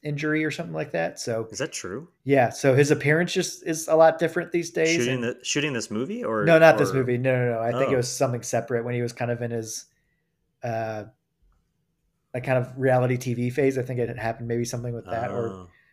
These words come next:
Speaker 1: just a random accident. I'm not sure, but he just, yeah, he looks very different now. And I think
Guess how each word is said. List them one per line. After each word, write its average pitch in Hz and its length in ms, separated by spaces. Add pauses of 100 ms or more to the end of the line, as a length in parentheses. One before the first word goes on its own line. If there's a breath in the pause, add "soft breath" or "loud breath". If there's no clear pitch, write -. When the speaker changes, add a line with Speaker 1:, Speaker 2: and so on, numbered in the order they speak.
(100)
Speaker 1:
just 127 140
a 127 40
random 120 280
accident. 120 340
I'm 120 60
not 117 160
sure, 117 460
but 120 260 (340 soft breath)
he 143 80
just, 131 180
yeah, 151 100
he 127 80
looks 156 220
very 175 180
different 160 300
now. 156 260
And 131 120
I 123 60
think 123 280